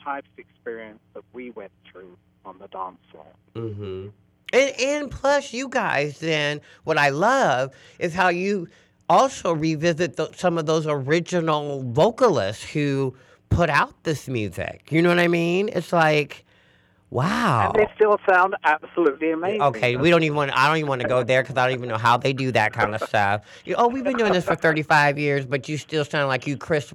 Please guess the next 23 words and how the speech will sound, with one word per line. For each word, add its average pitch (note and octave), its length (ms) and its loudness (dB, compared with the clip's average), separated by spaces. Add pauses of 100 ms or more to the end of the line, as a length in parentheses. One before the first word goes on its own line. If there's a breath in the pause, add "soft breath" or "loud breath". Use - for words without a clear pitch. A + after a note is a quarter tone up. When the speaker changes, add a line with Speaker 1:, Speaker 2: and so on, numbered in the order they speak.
Speaker 2:
out C3+ 200 4
of, B2 160 0
you E3+ 180 -4
know F#3 80 4
what F3+ 80 2
I F3+ 40 0
mean? F3 300 -2
Out D#3 120 2
of C#3 40 -4
the C#3 60 0
womb D3+ 340 0
singing." A2+ 560 -2
Speaker 1:
<laughs> - 40 4 (440 loud breath)
Speaker 2:
And D3+ 220 4
that's E3+ 200 4
just, F3+ 180 -6
uh, - 100 -6
like, D3 260 2
you E3 80 0
know, D3+ 120 0
'cause D3 180 -6
you F#3 80 -4
guys, F3 260 2